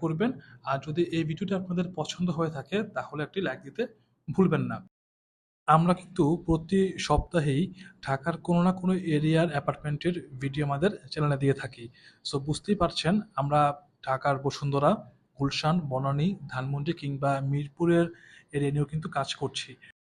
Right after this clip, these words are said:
যারা উত্তরার এরকম একটি প্রাইম লোকেশনে, যেখান থেকে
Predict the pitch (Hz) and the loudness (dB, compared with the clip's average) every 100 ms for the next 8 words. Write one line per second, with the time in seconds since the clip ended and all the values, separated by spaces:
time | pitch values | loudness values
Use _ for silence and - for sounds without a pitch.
0 | _ 147 131 135 156 156 143 - 156 165 | _ -8 -2 2 2 2 -6 -4 0 2
1 | 165 160 120 139 139 156 151 147 - 147 | 2 -2 -6 -4 -2 -2 -2 -8 -2 0
2 | 151 135 135 123 135 131 214 123 113 127 | 0 0 -4 -4 -4 -2 -4 -6 -8 -8
3 | 143 127 139 - | -6 -8 -10 -6